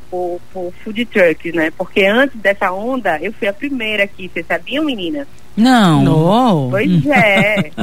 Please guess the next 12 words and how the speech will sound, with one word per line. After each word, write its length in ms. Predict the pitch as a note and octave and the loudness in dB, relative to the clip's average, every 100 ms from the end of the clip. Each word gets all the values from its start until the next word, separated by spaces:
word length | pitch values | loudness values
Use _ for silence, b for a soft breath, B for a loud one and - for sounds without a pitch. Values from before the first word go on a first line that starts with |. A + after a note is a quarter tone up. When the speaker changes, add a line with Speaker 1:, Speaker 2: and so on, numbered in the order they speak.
| - | -6
Speaker 2:
<laughs> 260 | C4 C#4 - | -6 -4 -4
Speaker 1:
É, 440 | F#3+ G3 F#3+ F#3 - | -2 0 0 -4 -6
eu 220 | G3+ A#3 - | -8 -8 -8
fui 120 | A3+ | -8
a 80 | A3 | -6
primeira 520 | - D4 B3 A3+ A3 | -10 -8 -6 -4 -4
aqui 580 | A3+ - A3 A3 A3+ - | -4 -12 -8 -6 -8 -2
em 720 | G#3 G#3+ A3 A3 A3 A3 A3 | -2 0 -2 -4 -6 -6 -6
dois 240 | G#3 A3 A#3+ | -2 0 0
mil 160 | A#3+ | -2
e 20 | C4 | -2
dezenove, 800 | C#4+ D4 A#3 F#3+ G#3 A#3 C#4+ | 0 2 2 2 0 -2 -6